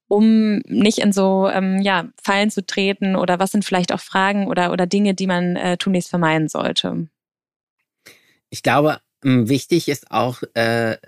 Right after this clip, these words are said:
Speaker 2: oder wichtig ist, sich, äh, so eine Offenheit zu behalten und, ähm, und auch, äh, eine Fehlerkultur. Ich glaube, es gibt ganz große Angst davor, irgendwie, ähm, keine Ahnung, ein falsches Wort zu sagen oder eine falsche Formulierung zu verwenden. Und ich glaube, es ist eben,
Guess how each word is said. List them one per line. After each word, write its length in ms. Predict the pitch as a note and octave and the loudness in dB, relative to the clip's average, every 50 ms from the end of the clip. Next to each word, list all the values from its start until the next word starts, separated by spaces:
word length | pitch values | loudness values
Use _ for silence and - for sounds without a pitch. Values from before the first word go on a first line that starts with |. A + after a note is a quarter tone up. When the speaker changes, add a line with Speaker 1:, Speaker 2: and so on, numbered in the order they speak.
| - - | -20 -12
Speaker 2:
oder 240 | - - A#2 A2+ G#2 | -6 -2 -2 0 0
wichtig 300 | A#2+ B2+ - - C3 - | 0 -2 -4 -6 -6 -6
ist, 160 | A2+ A#2 - | -6 -8 -6
sich, 300 | - A#2 G#2+ - - - _ | -8 -10 -10 -8 -12 -10 _
äh, 120 | - A2 | -6 -4
so 140 | G2+ A2 G#2+ | -2 0 0
eine 260 | - A2 A2+ A2+ - - | 0 0 0 0 0 -2
Offenheit 480 | G#2 - - C3+ A#2+ A2 G#2 F#2+ - | -4 -2 -2 -2 -2 0 -2 -4 -4
zu 160 | - - F#2+ | -6 -8 -4
behalten 720 | F2 F2 E2+ F2+ F2+ F#2+ G2 G#2 - A#2 A#2 B2 C3+ C#3+ - _ _ _ _ _ _ | -4 -4 -2 -2 -2 -2 -2 -2 -2 -2 0 0 0 -2 -4 _ _ _ _ _ _
und, 260 | - A#2+ B2 B2 - - | 2 2 2 2 2 0
ähm, 200 | B2+ A#2 A2+ G#2 | 0 0 0 0
und 220 | - A2+ A2 - - | 0 -2 -2 -2 -2
auch, 180 | G#2+ G2+ - - - | -4 -4 -6 -8 -6
äh, 60 | - | -2
eine 380 | A2+ G#2+ G#2+ - G#2+ G#2+ G#2+ G#2 | 0 0 0 0 0 -2 -2 -2
Fehlerkultur. 1000 | - - C#3 C3 B2+ A#2+ A2+ - - B2+ - - - F2+ E2 D#2+ D#2+ D#2+ D#2+ F2 - - | -2 -2 -2 0 0 -2 -4 -4 -4 -6 -6 -4 -4 -4 -2 -2 -2 -4 -6 -8 -12 -14
Ich 120 | - - | -8 -2
glaube, 260 | - G#2+ G#2+ A2+ A2+ | 0 0 2 2 0
es 140 | - G#2+ - | -2 -4 -4
gibt 220 | - A#2 A2 - | -6 -6 -6 -4
ganz 260 | - F#2+ F#2 A2 A#2 - | -4 -2 -2 -2 -4 -4
große 320 | _ C3 B2+ - - - | _ -4 -2 -2 -2 -2
Angst 280 | F#2+ G#2+ A#2 A2+ - - | -2 -2 -2 -2 -4 -6
davor, 340 | G2 - - G#2+ G2+ E2+ | -6 -4 -2 -2 -2 -2
irgendwie, 440 | E2+ G2 G2 - - F#2+ F#2+ F#2 - - _ _ _ _ _ _ _ | -2 -4 -6 -4 -4 -2 -2 -2 -4 -8 _ _ _ _ _ _ _
ähm, 400 | - F#2 F2 F2 F2 F2 E2+ A#1 B1 - - | -4 -2 -2 0 -2 -2 -4 -6 -10 -10 -6
keine 260 | - F#2+ G2+ G2+ - | -4 -2 0 0 0
Ahnung, 220 | - G#2+ G2+ G2+ F#2 | 0 -2 -2 -2 -2
ein 100 | G#2+ G#2 | -2 -2
falsches 400 | - - - G#2+ - B2 - - | -2 -2 -4 -2 -2 -4 -2 -2
Wort 260 | - F2+ F#2 G#2+ G#2 - | 0 0 0 0 -2 -4
zu 140 | - G#2+ | -6 -4
sagen 420 | F#2 F#2 E2 E2+ F2+ F#2+ F#2+ F#2 D#2+ | -2 -2 0 0 -2 -2 -2 -4 -4
oder 360 | - F#2 G2 F#2 F2+ F2+ F2+ - _ _ _ | -4 -2 -2 -2 -2 -2 -6 -8 _ _ _
eine 80 | A#2 G#2+ | -8 -4
falsche 300 | - G2+ G#2 - - - | -2 -2 -2 -4 -4 -4
Formulierung 580 | - A#2 A2 G#2+ G#2+ A2 B2 A#2+ A#2+ A#2 A2 | -2 0 2 2 2 2 2 0 0 -2 -2
zu 140 | - A#2 G#2+ | -2 -6 -4
verwenden. 500 | - G#2+ F#2 G2 F#2+ G#2 G#2 G2 - - | -2 -2 0 0 0 0 -2 -4 -6 -8
Und 160 | - - F#2 | -8 -8 -8
ich 100 | F#2+ - | -10 -6
glaube, 280 | - F#2 G2 G#2 G#2 E2+ | -4 -2 -2 -2 -2 -4
es 120 | - - | -4 -6
ist 160 | G2+ - - | -10 -10 -6
eben, 220 | - G#2+ G2 G2+ | -4 -2 -2 -2